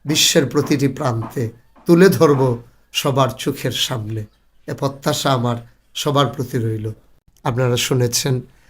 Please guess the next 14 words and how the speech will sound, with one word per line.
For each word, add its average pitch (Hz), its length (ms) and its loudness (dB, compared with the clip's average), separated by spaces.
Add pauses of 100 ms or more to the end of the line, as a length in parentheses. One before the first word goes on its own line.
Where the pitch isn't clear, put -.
(460)
প্রথম 156 380 4
তলার 139 300 4
ছাদের 127 540 4
দিনে 120 340 4 (580)
কাজ 143 240 4
শেষে 139 500 4
ইঞ্জিনিয়ার 127 460 6
আমাকে 127 300 4
বলেছিলেন, 120 680 4 (680)
পনেরো 180 400 8
কোটি - 360 2
টাকার 165 340 4
বাজেটের 127 520 4
মসজিদ 123 560 4